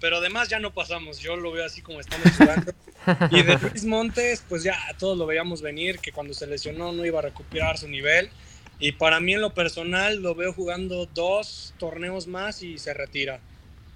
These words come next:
Speaker 2: Pues
Speaker 1: Y
Speaker 2: sí.
Speaker 1: de Fidel Ambriz, eh, uf, ¿qué decir de Fidel Ambriz? Yo prefería dárselo a Colombato.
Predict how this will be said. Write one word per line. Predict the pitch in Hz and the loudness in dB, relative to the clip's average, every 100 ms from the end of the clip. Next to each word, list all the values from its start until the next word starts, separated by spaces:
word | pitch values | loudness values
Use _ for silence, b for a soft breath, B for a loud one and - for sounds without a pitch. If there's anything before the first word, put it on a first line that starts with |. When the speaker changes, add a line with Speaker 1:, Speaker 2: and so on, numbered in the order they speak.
| - - - - | -20 -20 -20 -6
Speaker 2:
Pues | 120 127 | 0 6
Speaker 1:
Y | |
Speaker 2:
sí. | 175 | 6
Speaker 1:
de | 175 | 6
Fidel | 180 180 220 | 4 0 0
Ambriz, | 226 208 202 226 269 - - | 0 -2 -2 -2 -4 -8 -14
eh, | - 156 151 - - | -10 -8 -8 -10 -12
uf, | 180 - - B B B - | -10 -10 -14 B B B 6
¿qué | 185 | 8
decir | 208 196 202 | 8 6 2
de | 214 | 0
Fidel | 180 190 202 | 0 0 0
Ambriz? | 190 175 160 139 - | -2 -2 -6 -8 -8
Yo | 170 220 | 0 0
prefería | 208 175 170 175 | 0 0 0 0
dárselo | 190 185 170 160 | 0 -2 -6 -10
a | |
Colombato. | - 147 143 143 170 - 208 | -10 -12 -10 -6 -6 -4 -8